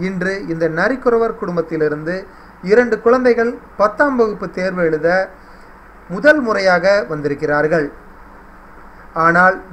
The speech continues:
இந்த பெண்களுக்கு இருக்க வீடில்லை, உடுக்க உடை சரியாக இல்லை, கழிப்பிட வசதி இல்லை. இவ்வாறு பல்வேறு வசதிகள் இல்லாத பொழுதும் அவர்களுடைய திறமையை வெளிப்படுத்தி நன்றாக படித்து வருகிறார்கள்.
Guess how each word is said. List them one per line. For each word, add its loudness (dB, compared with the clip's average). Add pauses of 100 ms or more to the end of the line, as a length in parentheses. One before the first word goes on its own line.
இந்த -2 (220)
பெண்களுக்கு 0 (560)
இருக்க -2 (120)
வீடில்லை, 0 (460)
உடுக்க -4 (120)
உடை 4 (140)
சரியாக 0 (160)
இல்லை, -2 (520)
கழிப்பிட 2
வசதி -6 (120)
இல்லை. 0 (540)
இவ்வாறு 2 (220)
பல்வேறு 2 (140)
வசதிகள் 2 (220)
இல்லாத 0 (140)
பொழுதும் -2 (360)
அவர்களுடைய -2 (200)
திறமையை 0 (120)
வெளிப்படுத்தி -4 (560)
நன்றாக 2
படித்து -2
வருகிறார்கள். 2